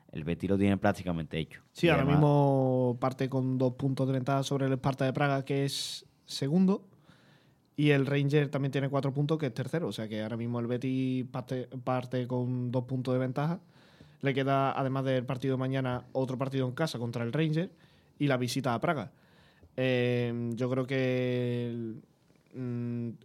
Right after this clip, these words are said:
Speaker 2: casi todo pasa por ganar mañana, porque ganando mañana vas a esa,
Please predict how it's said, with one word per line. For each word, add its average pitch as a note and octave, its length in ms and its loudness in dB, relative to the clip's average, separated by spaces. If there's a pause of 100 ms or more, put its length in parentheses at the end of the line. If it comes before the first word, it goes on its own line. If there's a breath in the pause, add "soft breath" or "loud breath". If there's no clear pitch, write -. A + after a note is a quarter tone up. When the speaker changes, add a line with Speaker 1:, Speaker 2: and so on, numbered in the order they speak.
(140)
Speaker 2:
casi C3+ 280 -2
todo C#3+ 240 0
pasa D3 220 -2
por C3+ 160 -4
ganar C3 180 -4
mañana, C3+ 380 0 (120)
porque A#2+ 220 -6
ganando A#2+ 300 -2
mañana B2 720 -2
vas A#2+ 460 0 (100)
a A#2+ 80 4
esa, A#2 680 2